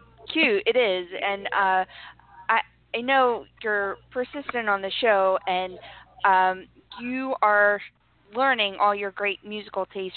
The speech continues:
from Kate on the show. I'm not trying to ruin it for anyone, but, uh, s-, with, uh, Everything Sucks and the New Edition movie, you're exposed to, like, all this great old music. Are you a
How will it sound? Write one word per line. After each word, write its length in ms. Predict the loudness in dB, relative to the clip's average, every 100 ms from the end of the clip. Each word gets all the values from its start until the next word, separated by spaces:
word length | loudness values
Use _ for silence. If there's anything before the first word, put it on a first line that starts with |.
| -6
from 240 | -6 -6 -12
Kate 260 | -10 -10 -12 -20 -20 -20 _ _ _
on 160 | 2 2
the 80 |
show. 280 | 0 4 4
I'm 100 | 4
not 160 | 0 0
trying 160 | -2
to 80 | -4
ruin 300 | 2 2 2
it 100 | 0 2
for 80 | 2
anyone, 440 | 2 2 2 2 -2 -18 -18 -20 -2
but, 200 | 0 0 0
uh, 300 | 0 2 0 -2 -12 -20 -20 -20 -20 _ _ _ _ _ _
s-, 60 | -20 _ _ _
with, 160 | -8 -8 -14 -4
uh, 120 | 0 2 0
Everything 380 | -2 -4 -10 -4
Sucks 260 | -2 -2 -8 -8
and 320 | -2 -2 -2 -6
the 60 |
New 180 | -8 -6
Edition 380 | -4 -4 -6 -6
movie, 240 | -8 -8 -4
you're 200 | 0 0
exposed 500 | 0 -8 0 0 0
to, 80 | 0
like, 160 | 2 2
all 100 | 0
this 140 | 0 -4 -8
great 360 | -4 -2 -2 -6 -2
old 320 | -2 -2 -6
music. 380 | -10 -8 -6 -6
Are 100 | -6
you 160 | -6
a 40 | -6